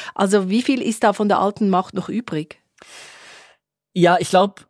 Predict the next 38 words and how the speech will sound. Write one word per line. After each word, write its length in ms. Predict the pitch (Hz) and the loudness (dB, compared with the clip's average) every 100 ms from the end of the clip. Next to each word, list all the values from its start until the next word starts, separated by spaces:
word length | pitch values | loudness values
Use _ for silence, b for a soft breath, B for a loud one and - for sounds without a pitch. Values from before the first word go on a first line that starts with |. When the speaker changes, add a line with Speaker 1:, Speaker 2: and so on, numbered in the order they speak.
| 180 | -10
Speaker 2:
du 280 | 151 170 | -2 2
hast 180 | 175 190 | 2 2
es 80 | 208 | 0
schon 160 | 185 151 | 2 2
gesagt, 340 | 139 147 165 | 2 0 2
man 120 | 143 | 2
muss 200 | 147 165 | 2 2
da 80 | 175 | -2
unterscheiden 680 | 156 139 127 151 143 151 147 | -2 -2 -2 -2 0 0 -2
zwischen 280 | - 135 151 | -4 -8 -6
einerseits 680 | 139 151 139 131 127 - | -2 0 0 2 2 -2
der 360 | - 127 127 127 _ | -2 -2 -2 -4 _
politischen 600 | - 123 160 226 196 185 | -4 0 2 2 0 0
Macht 400 | 170 175 110 - | 2 0 -4 -8
und 260 | 185 156 127 | 0 0 0
eben 240 | 143 139 | -2 0
der 160 | 127 123 | 0 2
militärischen 960 | 127 131 117 147 143 131 - 120 117 - | 2 0 -2 0 0 0 -2 -2 -2 -6
Schlagkraft, 800 | - - 131 135 - 123 117 - | -10 0 0 0 -2 -6 -6 -6
die 320 | 135 127 123 - _ - | -2 0 -2 -6 _ -8
diese 240 | 120 117 | -4 -2
Hamas 520 | 120 120 113 - - - | 0 0 -2 -8 -12 -10
jetzt 320 | 131 123 - | -6 -6 -6
noch 220 | 123 - | -8 -6
hat. 340 | 110 110 - 143 | -8 -8 -8 -4
Denn 280 | 131 127 120 B B _ _ | 0 0 -4 B B _ _
militärisch 720 | 143 131 127 - 156 165 151 135 | -2 0 0 2 2 2 0 -2
hat 100 | - | -2
sie 160 | 127 | -2
wirklich 420 | 139 143 120 120 | -2 -4 -6 -8
signifikante, 840 | 113 143 160 139 131 - 127 117 120 | -4 -2 -2 -4 -6 -6 -6 -4 -8
schwere 500 | - - 127 135 127 | -8 -4 0 0 -2
Verluste 500 | - 120 123 - 120 | -4 -2 -2 -4 -6
erlitten. 400 | 120 131 127 127 | -6 -6 -4 -6
Du 140 | 123 | 0
hast 180 | 127 - | 0 2
schon 160 | 147 131 | 0 0
die 260 | 120 123 | 0 -2